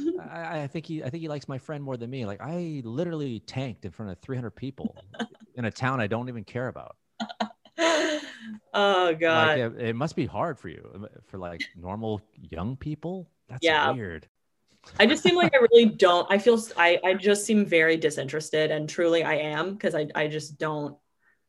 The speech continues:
Speaker 1: not that I don't see, like, the value in it. I obvi-, they are real problems,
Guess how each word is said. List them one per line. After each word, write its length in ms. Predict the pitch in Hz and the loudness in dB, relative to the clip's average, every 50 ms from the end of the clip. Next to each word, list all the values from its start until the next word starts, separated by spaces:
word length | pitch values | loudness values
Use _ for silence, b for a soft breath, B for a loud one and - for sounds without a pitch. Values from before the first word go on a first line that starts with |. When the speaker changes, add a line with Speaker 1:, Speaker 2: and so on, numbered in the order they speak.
| _ _ - | _ _ 2
Speaker 1:
not 160 | 226 285 311 | 2 4 6
that 120 | 330 311 294 | 6 6 8
I 100 | 254 233 | 8 8
don't 200 | 220 214 196 - | 8 6 4 2
see, 220 | - - 196 196 | -2 0 2 4
like, 180 | 185 175 170 170 | 4 4 4 2
the 100 | 170 175 | 0 -2
value 340 | 165 151 156 156 165 180 180 | 0 0 2 2 2 4 4
in 80 | 185 | 2
it. 160 | 196 196 190 - | 2 2 0 0
I 140 | 165 170 | 2 2
obvi-, 300 | 160 160 156 156 165 - - | 4 4 4 2 2 0 -2
they 220 | - 160 175 170 165 | -4 2 4 4 6
are 120 | 165 160 | 6 4
real 220 | 156 165 160 156 151 | 4 4 4 4 2
problems, 760 | 156 170 147 151 151 170 180 196 214 226 226 - - - | 0 -2 -2 0 0 0 2 4 2 2 2 0 -10 -16